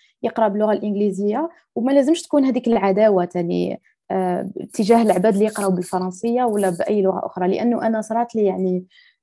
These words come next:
آه، personal experience، تجربة شخصية، وين،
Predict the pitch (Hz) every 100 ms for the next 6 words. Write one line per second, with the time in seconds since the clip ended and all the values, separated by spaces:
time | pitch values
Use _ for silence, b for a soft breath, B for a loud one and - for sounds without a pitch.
0 | - 196 190 240 233 233 202 - 196 -
1 | 190 208 247 220 202 202 196 180 - 202
2 | 214 320 359 b b b - 220 285 262